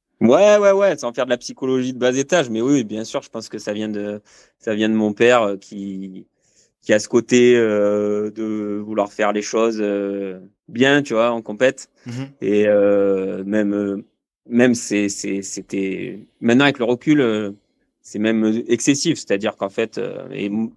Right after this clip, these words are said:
Speaker 1: c'est quelque chose, en gros, euh, de la, de se dire tout le temps, bah ouais, mais il y a moyen de faire mieux, quoi, tu vois. Donc, euh,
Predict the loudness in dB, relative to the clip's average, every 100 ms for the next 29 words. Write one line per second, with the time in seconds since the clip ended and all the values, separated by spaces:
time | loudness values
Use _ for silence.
0 | _ _ _ -14 -8 -6 -4 -2 2 2
1 | 2 4 4 4 2 -2 -4 -4 -4 -6
2 | -6 -4 -6 -8 -12 -16 _ _ -8 -2
3 | -2 -2 -2 2 2 4 4 4 2 -2
4 | -2 0 0 0 0 4 2 2 -4 -2
5 | -2 -2 -6 -12 -12 -12